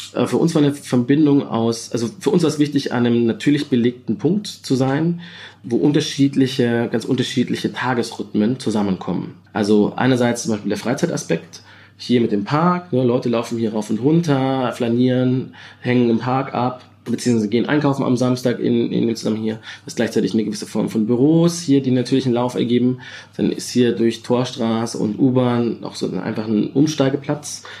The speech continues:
äh, mit den Trammern, wo Leute natürlich durchkommen. Also eine natürliche Belebtheit in unterschiedlichen Lebenssituationen, das war für uns immer das Vordergründigste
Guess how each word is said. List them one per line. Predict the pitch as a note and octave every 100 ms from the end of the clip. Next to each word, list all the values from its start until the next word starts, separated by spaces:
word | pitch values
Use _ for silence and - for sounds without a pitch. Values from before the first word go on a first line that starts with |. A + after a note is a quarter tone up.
| - -
äh, |
mit | B2+ A2+
den | A2
Trammern, | B2+ B2 A#2
wo |
Leute | A#2+ A#2+
natürlich | A#2 - B2 -
durchkommen. | B2 - A#2+ A#2 A2+ - - -
Also | A2+
eine | A#2+
natürliche | A2+ A2 D#3 D3+
Belebtheit | B2+ B2 C#3+ C3+ B2+ C3
in | A#2
unterschiedlichen | C3 C3 B2 - A2+ A2+
Lebenssituationen, | A#2+ A2+ A2 G#2 - G2+
das | G#2 A#2
war |
für | -
uns | G#2 G2+
immer | G#2
das | G#2
Vordergründigste | - - A#2 A2+ F2+ C3+ B2 F#2+ - -